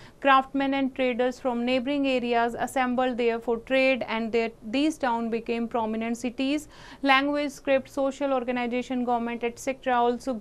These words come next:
grew and developed। अब क्या हुआ, जब लोग ट्रेड करने आते थे तो कुछ ऐसे टाउन जो थे जहाँ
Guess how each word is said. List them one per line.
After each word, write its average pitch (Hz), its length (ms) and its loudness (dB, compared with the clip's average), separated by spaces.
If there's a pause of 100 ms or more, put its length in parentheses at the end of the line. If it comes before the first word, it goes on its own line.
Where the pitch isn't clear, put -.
grew 220 240 0
and 220 180 -2
developed। 214 440 0
अब 220 160 -4
क्या 294 140 4
हुआ, 285 240 4
जब 214 180 -6
लोग 247 260 0
ट्रेड 277 240 0
करने 277 300 0
आते 269 360 -2
थे 311 100 4 (420)
तो 359 120 6
कुछ 359 380 -2
ऐसे 277 360 2
टाउन 294 380 0
जो 311 180 2
थे 302 220 2
जहाँ 277 260 2